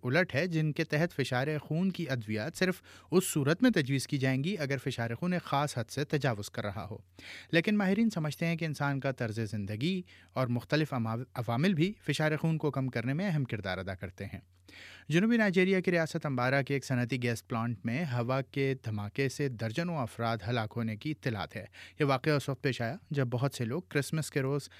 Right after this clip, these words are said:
کھانا پکانے کے لیے سلنڈروں اور بوتلوں میں گیس بھروانے ڈپو پہنچے تھے۔ ایک منجھی ہوئی جاپانی کوپیما ملک میں شمالی پہاڑی سلسلے میں کوپیمائی کے دوران گر کر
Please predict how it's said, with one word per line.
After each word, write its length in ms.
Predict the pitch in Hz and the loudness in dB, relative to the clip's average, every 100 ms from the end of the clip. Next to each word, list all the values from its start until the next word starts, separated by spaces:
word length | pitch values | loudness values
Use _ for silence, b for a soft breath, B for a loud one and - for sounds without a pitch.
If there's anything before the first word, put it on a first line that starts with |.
| B B | B B
کھانا 300 | - 143 208 | 0 2 2
پکانے 360 | 190 139 156 175 | 0 0 -2 0
کے 140 | 147 | 0
لیے 300 | 139 147 160 151 - | 0 0 -2 -4 -8
سلنڈروں 560 | 139 120 117 131 185 | -2 -2 0 0 0
اور 100 | 190 | 0
بوتلوں 400 | 120 113 139 147 | -2 -2 -2 -2
میں 160 | 143 147 123 | -2 -4 -2
گیس 260 | 135 139 - | -2 -2 -4
بھروانے 440 | 117 113 110 147 | -2 0 0 0
ڈپو 280 | 139 127 92 | 0 -2 -4
پہنچے 360 | 98 - - | -12 -8 -8
تھے۔ 180 | 98 101 - _ _ _ B B B B B B - | -6 -10 -12 _ _ _ B B B B B B 0
ایک 100 | 175 | 4
منجھی 260 | 208 202 226 | 6 8 8
ہوئی 160 | 226 | 8
جاپانی 400 | 185 175 190 202 | 6 6 8 6
کوپیما 520 | 175 131 117 107 143 | 6 4 4 2 2
ملک 340 | 185 143 180 - | 4 4 2 2
میں 140 | 175 | 2
شمالی 460 | 175 147 127 139 180 | 2 2 4 4 2
پہاڑی 380 | - 117 131 165 | 0 0 2 2
سلسلے 440 | - 131 127 156 | 0 -2 2 2
میں 160 | 165 180 | 4 2
کوپیمائی 640 | 139 127 135 120 123 160 | 2 0 0 0 2 0
کے 180 | 165 156 | 0 0
دوران 400 | 131 120 127 151 113 | 2 2 2 0 0
گر 120 | 131 | -2
کر 140 | 123 | 0